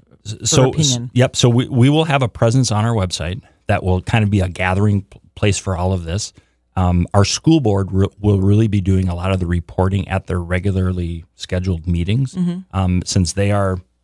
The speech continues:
Speaker 1: um, going to be out front and, and public with all of this, so people can listen for updates. But then there, there will also be really,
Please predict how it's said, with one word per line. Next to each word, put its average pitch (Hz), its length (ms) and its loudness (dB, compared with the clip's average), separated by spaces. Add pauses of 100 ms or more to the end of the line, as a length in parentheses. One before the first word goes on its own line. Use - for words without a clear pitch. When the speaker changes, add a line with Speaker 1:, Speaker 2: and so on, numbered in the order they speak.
(100)
Speaker 1:
um, 82 280 -4 (300)
going 98 220 2
to 92 60 0
be 87 240 -2
out - 180 -2
front 104 340 0
and, 85 260 -2
and 87 160 -2
public 101 320 0
with 95 140 -2
all 92 160 2
of 95 80 0
this, 104 180 0
so 87 180 -2
people 98 300 -2
can 85 320 0 (320)
listen 104 260 4
for 101 180 2
updates. 117 300 0
But 101 140 -2
then 110 160 4
there, 110 220 2
there 117 200 2
will 127 220 0
also 117 300 0
be 92 240 0
really, 107 840 2